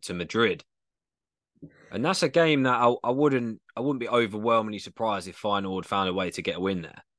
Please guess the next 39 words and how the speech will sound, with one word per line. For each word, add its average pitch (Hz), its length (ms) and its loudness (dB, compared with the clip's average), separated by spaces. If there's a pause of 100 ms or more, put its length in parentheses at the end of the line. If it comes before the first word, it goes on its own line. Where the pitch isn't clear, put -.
(840)
So - 120 -8
this 156 220 4
group 131 380 4
is 104 140 0
really 117 300 0
all 101 140 -4
to 98 100 -16
play 101 240 -2
for. 80 280 -14 (1080)
And 104 140 -6
again, 120 380 2
all 127 200 0
three 120 220 -4
of 110 60 0
those 101 180 -4
sides 107 280 -2
you'd 95 120 -10
fancy 98 720 -4
to, 90 140 -10 (120)
to 95 100 -12
give 101 220 -4
it 87 100 -6
a 87 60 -6
go 95 220 -2
in 85 100 -6
Europa. 90 580 -8 (1400)
And 101 120 -6
I'm, 143 220 2
I'm, 143 220 2
I'm 147 160 2
gonna 156 140 0
go 135 140 2
out 131 80 4
on 117 80 -2
a 113 40 0
limb 117 240 0
and 92 100 -10
say 104 120 -4
I, 98 180 0